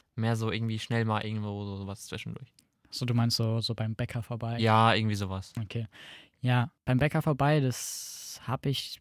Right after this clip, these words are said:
Speaker 2: manchmal, aber tatsächlich nur selten, weil, äh, ich gehöre tatsächlich noch zu den wenigen Menschen, die bei uns in der, in die, in die Mensa gehen, also in die Cafeteria. Und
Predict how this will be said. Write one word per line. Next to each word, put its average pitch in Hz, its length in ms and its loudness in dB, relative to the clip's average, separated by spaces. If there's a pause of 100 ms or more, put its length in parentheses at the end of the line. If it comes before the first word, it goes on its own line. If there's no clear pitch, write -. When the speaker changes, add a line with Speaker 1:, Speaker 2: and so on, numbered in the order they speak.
Speaker 2:
manchmal, 120 840 0
aber 110 380 -4 (120)
tatsächlich 110 360 -4
nur 113 160 2
selten, 110 400 -2
weil, 98 380 -2
äh, 92 40 -4 (120)
ich - 140 -8
gehöre 107 180 0
tatsächlich 104 340 -2
noch 107 220 0
zu - 160 -6
den 107 160 0
wenigen 113 260 0
Menschen, 113 300 0
die 107 80 0
bei 107 140 -2
uns 113 160 -4
in 117 60 0
der, 107 320 -2
in 110 160 -2
die, 110 220 -2
in 110 100 -2
die 110 120 0
Mensa 117 320 0
gehen, 110 380 -2 (420)
also 107 100 -2
in 104 100 -2
die 104 100 -4
Cafeteria. 117 760 0 (560)
Und 113 640 4